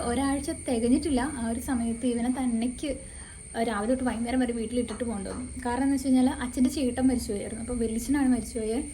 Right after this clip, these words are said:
അപ്പോൾ കൊണ്ടുപോകാൻ പറ്റത്തില്ല, അപ്പടി ആടും ബഹളമൊക്കെ ആയതുകൊണ്ട് എന്ത് ചെയ്തെന്ന് വെച്ച് കഴിഞ്ഞാൽ, ആ, പാലും, ഉം, ഡ്രൂൾസും വെച്ചിട്ട് ഞങ്ങൾ പോയി. ഞങ്ങൾ പോയിട്ട് ഇവിടെ എനിക്ക് തോന്നുന്നു ഭയങ്കരമായിട്ട് കരച്ചിലായിരുന്നു. കാരണം എന്ന് വെച്ച് കഴിഞ്ഞാൽ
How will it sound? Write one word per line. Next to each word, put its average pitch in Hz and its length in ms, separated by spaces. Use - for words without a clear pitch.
അപ്പോൾ 254 300
കൊണ്ടുപോകാൻ 285 420
പറ്റത്തില്ല, 247 400
അപ്പടി 262 320
ആടും 254 260
ബഹളമൊക്കെ 240 500
ആയതുകൊണ്ട് 226 360
എന്ത് 233 140
ചെയ്തെന്ന് 302 240
വെച്ച് 294 140
കഴിഞ്ഞാൽ, 269 260
ആ, - 20
പാലും, 254 340
ഉം, 247 180
ഡ്രൂൾസും 262 440
വെച്ചിട്ട് 262 260
ഞങ്ങൾ 220 260
പോയി. - 160
ഞങ്ങൾ 220 260
പോയിട്ട് 262 200
ഇവിടെ 262 260
എനിക്ക് 302 240
തോന്നുന്നു 330 320
ഭയങ്കരമായിട്ട് 294 760
കരച്ചിലായിരുന്നു. 240 720
കാരണം 254 220
എന്ന് 302 120
വെച്ച് 302 120
കഴിഞ്ഞാൽ 285 200